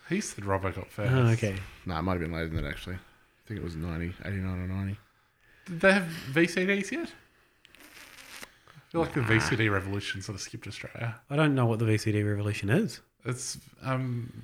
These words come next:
Speaker 1: movies on C Ds.
Speaker 2: Okay.
Speaker 1: You could get a little V C D player for them. It was like shitty D V Ds.
Speaker 3: Nineteen eighty-seven?
Speaker 1: I don't know. Yeah, every movie was, like, on three C Ds.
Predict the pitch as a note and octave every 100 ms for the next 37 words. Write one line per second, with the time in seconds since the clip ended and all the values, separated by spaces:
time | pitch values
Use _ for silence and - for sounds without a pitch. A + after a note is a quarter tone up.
0 | - C#3+ F#3 D3+ A#2+ C3 A#2 C#3 D#3+ B2+
1 | - - _ _ A3 A#3 A#2+ A#2 - -
2 | _ - C3 B2 C#3+ C3 C3+ A#2+ B2 A#2+
3 | A2+ A2+ C3+ C3 A2 - G2 G2+ G2+ _
4 | _ _ _ _ _ _ G#2+ G#2+ - -
5 | B2 A2+ G#2+ G2 G2 G#2+ G2 F#2 - -
6 | C#3+ C#3+ C3+ A#2+ A#2+ C3 D#3 F#3 - -
7 | _ _ _ F#3+ F3 - F3+ D#3 C3 B2+
8 | G2+ - B2 A2 B2 A#2 A#2 A#2 A2 G#2
9 | G2 G#2 F#2 - G#2 - G2+ G2+ F#2+ F#2+